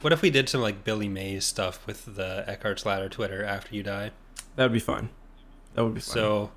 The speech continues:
Speaker 1: <laughs> you just get your account. Is it in your contract, your sponsorship, that, uh, when you die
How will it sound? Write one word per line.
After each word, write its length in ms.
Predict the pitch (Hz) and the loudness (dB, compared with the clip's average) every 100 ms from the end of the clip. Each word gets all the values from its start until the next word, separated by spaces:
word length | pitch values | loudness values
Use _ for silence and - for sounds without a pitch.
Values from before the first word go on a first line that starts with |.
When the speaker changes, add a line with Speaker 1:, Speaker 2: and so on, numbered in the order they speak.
| - - | -16 -20
Speaker 1:
<laughs> 260 | - - | -20 -4
you 520 | 131 - 131 131 - 151 | 0 0 0 4 6 8
just 180 | 165 160 | 8 10
get 240 | 135 135 | 10 10
your 100 | 139 | 4
account. 440 | 135 151 143 135 - | 8 10 10 8 4
Is 160 | 143 143 | 2 6
it 100 | 196 | 8
in 160 | 135 139 | 8 6
your 100 | 127 | 6
contract, 600 | - 123 123 117 107 - | 4 4 4 4 2 0
your 80 | 101 | -4
sponsorship, 640 | - 113 107 107 107 - - - - - - - | 0 0 2 0 -2 -2 -8 -16 -16 -18 -20 -2
that, 400 | 113 107 104 - | 6 6 6 6
uh, 640 | 104 98 98 95 95 98 - - - - - - - - - 147 | 8 8 6 4 2 0 -4 -16 -20 -20 -20 -20 -20 -20 -14 -2
when 200 | 113 110 | 0 2
you 120 | 113 | 4
die 640 | 104 101 104 110 123 117 | 8 8 8 6 2 -2